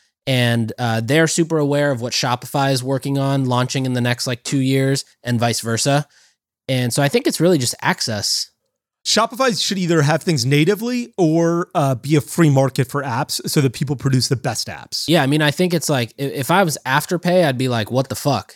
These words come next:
Speaker 1: You know? Or
Speaker 2: Yeah.
Speaker 1: Klarna or,
Speaker 2: Yeah.
Speaker 1: um, you know, now, uh,
Speaker 2: Omnisend or
Speaker 1: Yeah, like,
Speaker 2: Help
Speaker 1: uh,
Speaker 2: Scout. But
Speaker 1: yeah.
Speaker 2: what else can you do? You're sort of in this space. You can't
Speaker 1: I
Speaker 2: be
Speaker 1: mean,
Speaker 2: like, "I'm not, uh, uh, doing anything for Shopify
Speaker 1: Yeah, I
Speaker 2: now."
Speaker 1: think there's been, like, a few tweets where people have caught,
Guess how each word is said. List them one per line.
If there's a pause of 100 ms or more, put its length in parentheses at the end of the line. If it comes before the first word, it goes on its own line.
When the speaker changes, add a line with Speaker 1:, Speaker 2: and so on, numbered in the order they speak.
Speaker 1:
You
know?
Or
Speaker 2:
Yeah.
Speaker 1:
Klarna
or,
Speaker 2:
Yeah.
Speaker 1:
um, (380)
you
know,
now,
uh, (320)
Speaker 2:
Omnisend
or
Speaker 1:
Yeah,
like,
Speaker 2:
Help
Speaker 1:
uh,
Speaker 2:
Scout.
But
Speaker 1:
yeah.
Speaker 2:
what
else
can
you
do?
You're
sort
of
in
this
space.
You
can't
Speaker 1:
I
Speaker 2:
be
Speaker 1:
mean,
Speaker 2:
like,
"I'm
not,
uh,
uh,
doing
anything
for
Shopify
Speaker 1:
Yeah,
I
Speaker 2:
now."
Speaker 1:
think
there's
been,
like,
a
few
tweets
where
people
have
caught,